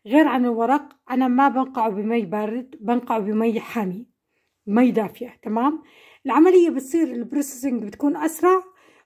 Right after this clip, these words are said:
وبكون عملية ذوبانه، آه، أفضل، تمام؟ أو طحنه أفضل. ف، آه، بقطعه قطع صغيرة، بنقعه بمي حامية طول الليل،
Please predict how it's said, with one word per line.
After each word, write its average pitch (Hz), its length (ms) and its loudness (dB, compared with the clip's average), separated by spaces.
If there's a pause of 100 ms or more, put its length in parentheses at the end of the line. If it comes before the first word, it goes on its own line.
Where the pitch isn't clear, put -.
(100)
وبكون 240 460 2
عملية 269 640 2
ذوبانه، 269 880 2 (140)
آه، 269 400 -6
أفضل، 254 440 0 (400)
تمام؟ 240 380 0
أو 226 160 -2
طحنه 240 480 -2
أفضل. 262 360 0 (680)
ف، - 100 0
آه، 262 1080 0
بقطعه 269 460 -4
قطع 262 300 0
صغيرة، 240 400 2
بنقعه 269 420 0
بمي 240 460 0
حامية 254 440 2
طول 311 280 4
الليل، 208 320 -8